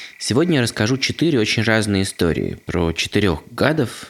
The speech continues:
которые меняли, меняют или будут менять наши жизни. Африканскую шпорцевую лягушку,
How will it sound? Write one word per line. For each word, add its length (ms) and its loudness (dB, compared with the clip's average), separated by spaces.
которые 460 0
меняли, 540 2
меняют 600 0
или 100 0
будут 380 -2
менять 260 0
наши 260 -2
жизни. 420 -4
Африканскую 720 0
шпорцевую 600 -2
лягушку, 640 -2